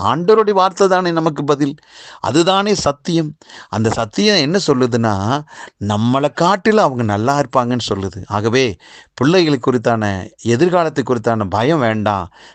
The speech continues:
கர்த்தர் பலுகி பெருக செய்வார். உன் நம்மை காட்டில் நம்முடைய பிள்ளைகள் நன்றாக இருப்பார்கள். ஆகவே ஆண்டவருக்கு நன்றி சொல்லலாமே, கர்த்தருக்கு இன்னும் அதிக அதிகமாய் மகிமையை தேடுவோமே.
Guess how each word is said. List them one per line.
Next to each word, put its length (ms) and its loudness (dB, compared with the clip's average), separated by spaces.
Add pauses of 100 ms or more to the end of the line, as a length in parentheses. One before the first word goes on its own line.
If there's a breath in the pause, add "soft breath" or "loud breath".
கர்த்தர் 400 -4
பலுகி 380 0
பெருக 400 2
செய்வார். 500 0 (180 soft breath)
உன் 140 -2
நம்மை 380 0
காட்டில் 320 0
நம்முடைய 320 0
பிள்ளைகள் 300 0
நன்றாக 580 0
இருப்பார்கள். 560 0 (360 loud breath)
ஆகவே 400 0 (460 soft breath)
ஆண்டவருக்கு 560 0
நன்றி 380 0
சொல்லலாமே, 520 0 (180)
கர்த்தருக்கு 540 -4
இன்னும் 280 0
அதிக 240 0
அதிகமாய் 440 0
மகிமையை 500 0
தேடுவோமே. 640 0